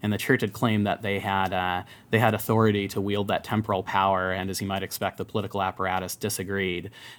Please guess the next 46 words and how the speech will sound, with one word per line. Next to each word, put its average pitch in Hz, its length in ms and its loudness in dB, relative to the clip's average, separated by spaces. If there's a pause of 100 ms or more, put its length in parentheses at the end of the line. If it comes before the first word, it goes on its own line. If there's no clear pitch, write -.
And 107 100 4
so 120 100 4
in 113 60 6
that 107 160 2
great 113 320 4
contest 113 600 2
that - 100 0
lasted, 101 400 0
uh, 92 280 -2 (440)
that 107 140 4
lasted, 107 540 2
uh, 92 340 0
a 101 60 0
number 107 300 6
of 95 80 -4
centuries, 101 600 0
ultimately 117 440 2
the 101 80 -4
church - 340 -2
won 101 320 -2
that. 87 380 -2
They 98 100 -4
won 101 280 0
that 95 300 -2
at, 92 240 -2
uh, 90 360 -2 (480)
at 98 180 4
Canossa, 98 680 2
where 98 220 0
the 95 260 0
Holy 139 320 8
Roman 123 280 8
Empire, 98 480 2
the, 95 240 -4
the 107 60 -8
head 131 260 2
of 104 80 0
the 107 80 -2
entire 113 480 0
political 120 420 0
state 107 320 0
and 98 100 -6
all 104 140 0
the 107 80 0
military 107 520 2
apparatus, 101 720 -2